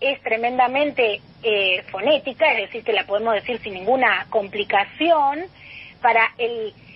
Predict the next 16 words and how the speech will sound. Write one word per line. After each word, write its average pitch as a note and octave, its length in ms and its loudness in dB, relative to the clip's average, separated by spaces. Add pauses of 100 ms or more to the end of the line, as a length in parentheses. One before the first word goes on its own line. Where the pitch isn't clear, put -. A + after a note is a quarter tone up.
(180)
ya D4 100 4
el D4 140 -2
sistema D4+ 500 0
de A#3+ 280 -2 (120)
sonidos D4 460 -2
que A3+ 160 -6
tenemos C4+ 400 -4 (160)
armado A#3+ 640 2
en G#3 80 -4
el G3+ 140 -4
español, C#4 680 0 (320)
sino F4+ 260 2
que F#4 100 0
es D#4 100 -6
hasta B3+ 540 2 (1120)
orgánica, B3+ 840 0